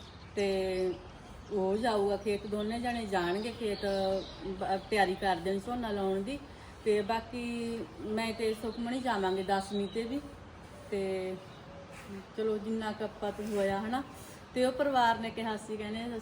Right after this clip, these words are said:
"ਸਾਨੂੰ ਇੰਨੀ ਖੁਸ਼ੀ ਆ ਸਾਡੇ ਘਰ ਦੀ।" ਸਾਨੂੰ ਵੀ ਖੁਸ਼ੀ ਆ ਜੀ ਸਾਰਿਆਂ ਨੂੰ। ਨਾ, ਥਾਂ ਬਹੁਤ ਭੀੜਾ ਸੀ, ਤਿੰਨ ਚਾਰ ਕੁ ਬਿਸਵੇ ਹੀ ਸੀ, ਇੱਥੇ ਰਹਿੰਦੇ ਸੀਗੇ। ਭੀੜਾ ਬਹੁਤ ਘਰ ਸੀਗਾ, ਮਾਲ ਪਸ਼ੂ ਵਾਲੇ ਘਰੇ, ਹਨਾ।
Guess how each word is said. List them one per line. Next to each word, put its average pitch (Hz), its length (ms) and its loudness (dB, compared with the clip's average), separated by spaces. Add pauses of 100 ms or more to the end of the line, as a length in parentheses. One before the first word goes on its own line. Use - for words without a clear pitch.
"ਸਾਨੂੰ 214 320 -2
ਇੰਨੀ 208 180 2
ਖੁਸ਼ੀ 208 380 -4
ਆ 196 80 2
ਸਾਡੇ 190 200 0
ਘਰ 226 200 0
ਦੀ।" 202 220 -4
ਸਾਨੂੰ 240 320 4
ਵੀ 294 80 0
ਖੁਸ਼ੀ 277 360 -2
ਆ 226 40 2
ਜੀ 220 180 0
ਸਾਰਿਆਂ 226 260 2
ਨੂੰ। 269 120 -2
ਨਾ, 294 100 4
ਥਾਂ 247 320 2
ਬਹੁਤ 214 300 0
ਭੀੜਾ 254 340 0
ਸੀ, 240 220 -6 (440)
ਤਿੰਨ 277 220 4
ਚਾਰ 269 220 6
ਕੁ 269 100 -2
ਬਿਸਵੇ 254 380 -6
ਹੀ 254 80 -2
ਸੀ, 220 220 -2
ਇੱਥੇ 233 320 -4
ਰਹਿੰਦੇ 220 280 0
ਸੀਗੇ। 247 280 -4
ਭੀੜਾ 269 320 0
ਬਹੁਤ 208 280 2
ਘਰ 254 220 2 (120)
ਸੀਗਾ, 226 220 -2
ਮਾਲ 214 300 0
ਪਸ਼ੂ 220 280 -6
ਵਾਲੇ 208 200 0
ਘਰੇ, 233 240 -4
ਹਨਾ। 247 240 -4